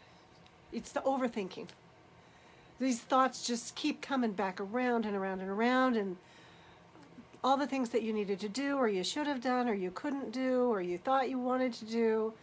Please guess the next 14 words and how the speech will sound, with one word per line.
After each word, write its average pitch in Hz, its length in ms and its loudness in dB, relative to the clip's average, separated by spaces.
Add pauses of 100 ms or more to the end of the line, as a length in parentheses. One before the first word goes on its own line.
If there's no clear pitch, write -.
(640)
Um, 226 480 -2 (840)
maybe 320 240 2
it's 381 200 2
just 277 200 -4
the 262 80 -2
fear 294 440 0
of, 208 320 0
of 220 420 -4
the 247 80 4
position 262 460 -2
you 254 120 0
hold 262 220 2
at 214 100 0
work. 330 340 -4